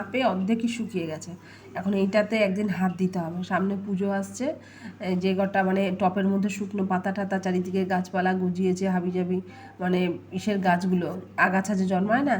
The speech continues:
আর যেগুলো ডালপালা শুকিয়ে গেলো সব কেটে ছেটে পরিষ্কার করতে হবে। যেমনি ঘর দুয়ার পরিষ্কার করতে হবে, তেমনি ছাদের টব টব এগুলো একটু পরিষ্কার না রাখলে পুজো পুজো মনে হবে না। এই চাদরগুলো সব এখানে রোদে দেওয়া থাক, কিছুক্ষণ পরে একটু উল্টে পাল্টে দেবো।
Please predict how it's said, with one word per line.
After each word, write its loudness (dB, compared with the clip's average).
আর 0
যেগুলো 0
ডালপালা 2
শুকিয়ে -2
গেলো -2
সব -2
কেটে -2
ছেটে -2
পরিষ্কার 0
করতে -14
হবে। -6
যেমনি 0
ঘর 4
দুয়ার 0
পরিষ্কার -4
করতে -2
হবে, 0
তেমনি 0
ছাদের 0
টব 0
টব 0
এগুলো 0
একটু -6
পরিষ্কার -4
না 0
রাখলে -2
পুজো 8
পুজো 2
মনে 0
হবে -4
না। -6
এই -8
চাদরগুলো 2
সব -4
এখানে -2
রোদে 0
দেওয়া 2
থাক, -2
কিছুক্ষণ -8
পরে 2
একটু -2
উল্টে 0
পাল্টে -2
দেবো। -8